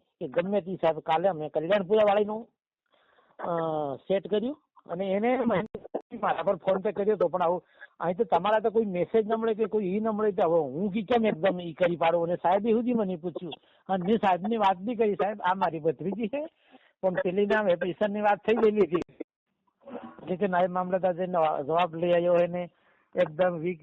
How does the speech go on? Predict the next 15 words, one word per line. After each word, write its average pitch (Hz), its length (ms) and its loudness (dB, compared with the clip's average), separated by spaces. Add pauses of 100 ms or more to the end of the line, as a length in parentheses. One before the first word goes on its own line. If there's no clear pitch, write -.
(100)
નરમ 170 440 -6
પરિસ્થિતિ 175 600 -8
છે. 180 160 -6 (680)
મેં 175 160 -10
કીધું, 190 220 -10
"સાહેબ, 170 320 -6
આ 185 200 -10
બિલકુલ 226 720 -16
સગીર 180 380 -14
છોકરી 180 360 -16
છે, 214 160 -12
બી 190 220 -16
એડ 185 120 -14
સુધી 170 200 -18
ભણેલી, 185 580 -14